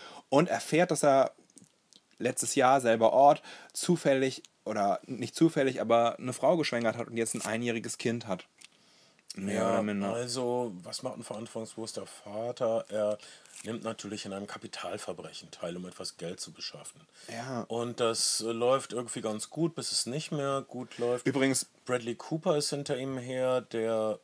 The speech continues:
Speaker 2: jetzt doch langsam mal ins ernstere Fach, ähm, wechseln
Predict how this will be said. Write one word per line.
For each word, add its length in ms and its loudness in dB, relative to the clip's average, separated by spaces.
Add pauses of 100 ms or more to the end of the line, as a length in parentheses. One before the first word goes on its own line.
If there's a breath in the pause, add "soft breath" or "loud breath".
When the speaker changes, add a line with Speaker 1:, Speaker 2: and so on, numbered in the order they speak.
(380 loud breath)
Speaker 2:
jetzt 180 -8
doch 80 -6
langsam 320 -4
mal 80 -2
ins 140 -6
ernstere 500 -4
Fach, 420 -4 (320)
ähm, 460 -6 (840 loud breath)
wechseln 540 -4